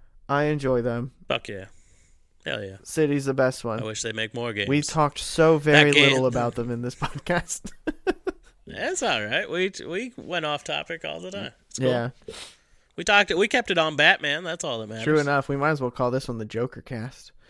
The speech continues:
Speaker 1: <laughs>
Speaker 2: Yeah. <laughs> All right, buddy. Well, why don't you tell everyone where they can find your podcast and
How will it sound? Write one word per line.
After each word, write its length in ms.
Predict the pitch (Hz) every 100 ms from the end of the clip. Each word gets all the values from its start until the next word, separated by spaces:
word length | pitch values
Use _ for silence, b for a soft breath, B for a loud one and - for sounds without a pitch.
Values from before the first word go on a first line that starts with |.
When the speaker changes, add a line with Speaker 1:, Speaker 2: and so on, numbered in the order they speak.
| B B B B
Speaker 1:
<laughs> 400 | B B 170 - 214
Speaker 2:
Yeah. 220 | - - 220
<laughs> 240 | 208 208 196 190 - - - - - B B B _ _ _ b b b b b b b _ _ -
All 100 | 156
right, 200 | 160 123
buddy. 340 | 123 120 143 156
Well, 180 | 151 131
why 120 | 139
don't 80 | 139
you 60 | 135
tell 240 | 151 139
everyone 340 | 131 127 127
where 160 | 127 127
they 120 | 127
can 100 | 123
find 280 | 117 127 123
your 120 | 117 143
podcast 680 | - 110 110 113 120 147
and 300 | 117 117 117